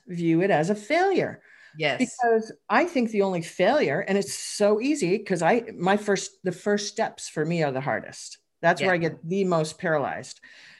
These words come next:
Speaker 1: So if I, so it's, I'm more prone to not do it
Speaker 2: Mm-hmm.
Speaker 1: if I, if the first step is the hardest.
Speaker 2: Yes.
Speaker 1: But again, incorporating support by another coach or therapist, um, sup-,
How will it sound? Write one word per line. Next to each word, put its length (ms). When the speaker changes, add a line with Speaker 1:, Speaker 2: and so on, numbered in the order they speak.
Speaker 1:
So 400
if 180
I, 200
so 220
it's, 160
I'm 200
more 180
prone 460
to 200
not 640
do 240
it 360
Speaker 2:
Mm-hmm. 360
Speaker 1:
if 180
I, 340
if 140
the 60
first 260
step 220
is 120
the 80
hardest. 600
Speaker 2:
Yes. 320
Speaker 1:
But 80
again, 400
incorporating 1000
support 680
by 200
another 320
coach 580
or 220
therapist, 540
um, 260
sup-, 240